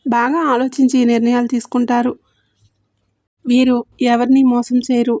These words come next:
కానీ నా అనుకున్న వాళ్ళే వీరిని మోసం చేస్తారు. కష్టాల్లో ఉన్నప్పుడు ఎవరూ కూడా సహాయం చేయరు. అయినా వీరికి మంచి భవిష్యత్తు ఉంటుంది. ఈ ఐదు రోజులు ఒక దైవానుగ్రహం వీరిపైన ఎక్కువగా ఉంటుంది.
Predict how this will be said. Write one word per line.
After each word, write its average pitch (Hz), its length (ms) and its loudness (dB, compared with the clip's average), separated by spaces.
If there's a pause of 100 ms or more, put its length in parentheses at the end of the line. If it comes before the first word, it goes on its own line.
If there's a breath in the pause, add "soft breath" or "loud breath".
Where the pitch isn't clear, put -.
(200)
కానీ 240 340 -2 (720)
నా 254 160 0
అనుకున్న 302 380 0
వాళ్ళే 254 340 -2
వీరిని 240 380 0 (220)
మోసం 247 320 0
చేస్తారు. 247 560 -2 (600)
కష్టాల్లో 320 500 0
ఉన్నప్పుడు 254 460 0 (220)
ఎవరూ 240 280 0
కూడా 254 300 -4
సహాయం 240 500 -2
చేయరు. 240 380 0 (240)
అయినా 240 280 2
వీరికి 262 300 -2
మంచి 233 260 0
భవిష్యత్తు 240 480 -2
ఉంటుంది. 240 440 -2 (760)
ఈ 240 140 -4
ఐదు 262 240 0
రోజులు 311 340 2 (200)
ఒక 220 140 -4
దైవానుగ్రహం 247 760 0 (200)
వీరిపైన 233 400 -2
ఎక్కువగా 247 360 -4
ఉంటుంది. 233 400 -4